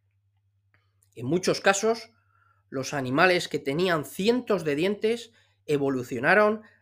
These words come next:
hasta tener un puñado de incisivos caninos y molares especializados. Decenas de mandíbulas se fusionaron para crear dos grandes. Cráneos,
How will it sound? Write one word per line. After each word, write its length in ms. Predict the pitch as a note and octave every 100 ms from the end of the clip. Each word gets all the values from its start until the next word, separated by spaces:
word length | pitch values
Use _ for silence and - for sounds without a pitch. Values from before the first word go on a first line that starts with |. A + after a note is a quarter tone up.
| _
hasta 320 | C3 - C3
tener 260 | - C3 F#3+
un 160 | F#3+ E3
puñado 400 | D3+ F3+ F#3+ D3+
de 80 |
incisivos 760 | C#3+ C3 A#2+ B2+ - A3 C#3 -
caninos 720 | - C3+ F#3+ G#3+ C#3 - _
y 120 | B3
molares 680 | A#3+ D3+ C#3 C#3+ C#3 - - -
especializados. 920 | - C3+ C3+ A2+ A2 C#3 G#2 - _ _ _ _ _ _ _ _ _ _
Decenas 600 | B2 B2 - G3 F3 D#3+
de 100 | D#3
mandíbulas 800 | C3+ C3 G3 A3+ A#3 B3 - -
se 100 | D3+
fusionaron 800 | E3+ - C3 C#3 G#3+ A3 A3
para 220 | D#3+ C3 -
crear 440 | C3 E3 F#3+ D#3+
dos 220 | D#3 C3+
grandes. 500 | D#3+ F3 B2+ A2+ - _ _ _ _ _ -
Cráneos, 640 | G#3 B3 G3+ C#3 A#2 -